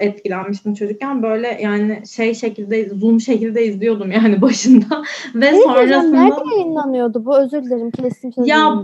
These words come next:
Speaker 1: onu biliyor musun? Hiç hatırlamıyorum. Çünkü Sailor Moon'u ben çok küçükken yani okula falan gitmediğim bir dönemde hani ana sınıfına bile gitmiyordum.
Speaker 2: Allah Allah.
Speaker 1: Öyle bir, e, şeye tekabül ediyordu Sailor Moon'un yayınlandığı zaman. Nerede yayınlandığını da çok hatırlamıyorum.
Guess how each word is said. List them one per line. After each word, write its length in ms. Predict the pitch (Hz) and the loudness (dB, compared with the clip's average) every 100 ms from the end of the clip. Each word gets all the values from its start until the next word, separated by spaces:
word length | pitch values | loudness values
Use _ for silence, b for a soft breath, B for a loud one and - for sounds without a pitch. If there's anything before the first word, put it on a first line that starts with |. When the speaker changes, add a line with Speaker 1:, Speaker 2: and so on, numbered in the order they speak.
| 202 | 0
Speaker 1:
onu 320 | 269 330 339 | 2 2 2
biliyor 220 | 330 381 | 2 0
musun? 220 | 381 - | -4 -6
Hiç 260 | 277 294 302 | -8 -6 -2
hatırlamıyorum. 600 | 359 302 254 247 254 320 | -2 -2 -2 0 -2 -4
Çünkü 240 | 330 285 320 | -4 -4 -2
Sailor 340 | 311 285 294 | -2 -2 -2
Moon'u 280 | 320 320 320 | -2 -4 -4
ben 180 | 294 302 | -4 -2
çok 300 | 339 320 - | 0 -2 -2
küçükken 520 | 269 - - 233 214 | -4 -4 -4 -2 -2
yani 260 | 208 208 208 | -2 -2 -2
okula 360 | 226 254 311 339 | 0 0 2 2
falan 400 | 339 302 302 277 | 2 0 0 0
gitmediğim 600 | 285 294 254 220 247 247 | -2 -2 -2 0 -2 -4
bir 100 | 226 | -2
dönemde 440 | 220 220 208 202 | 0 0 -2 -2
hani 220 | 175 175 165 | -4 -6 -4
ana 220 | 202 220 | 0 0
sınıfına 500 | 214 226 226 240 233 | 0 -2 -2 -4 -4
bile 160 | 220 | -2
gitmiyordum. 640 | 214 - - 196 175 202 349 311 | -2 -4 -6 -6 -6 -8 -8 -8
Speaker 2:
Allah 60 | 233 220 214 | -10 -12 -14
Allah. 200 | 220 220 _ _ - | -20 -20 _ _ 0
Speaker 1:
Öyle 400 | 247 302 294 294 | 2 4 0 0
bir, 380 | 311 269 - 214 | -2 -4 -4 0
e, 340 | 214 214 208 - | 2 0 -2 -6
şeye 440 | - - 233 240 254 | -14 -4 -2 -2 -4
tekabül 480 | 220 208 190 185 | -4 -2 -2 -2
ediyordu 460 | 147 151 165 180 147 | -4 -4 -6 -8 -10
Sailor 340 | - 202 180 | -8 -6 -6
Moon'un 280 | 180 175 170 | -6 -8 -8
yayınlandığı 560 | 175 180 185 180 185 180 | -10 -8 -8 -8 -8 -8
zaman. 300 | 180 170 196 | -8 -8 -6
Nerede 260 | 220 233 | -4 -2
yayınlandığını 680 | 254 240 240 240 240 247 247 | -2 -4 -6 -6 -6 -6 -6
da 60 | 208 | -8
çok 180 | 196 | -8
hatırlamıyorum. 840 | 185 185 170 165 170 156 156 277 | -12 -10 -10 -10 -12 -12 -12 -14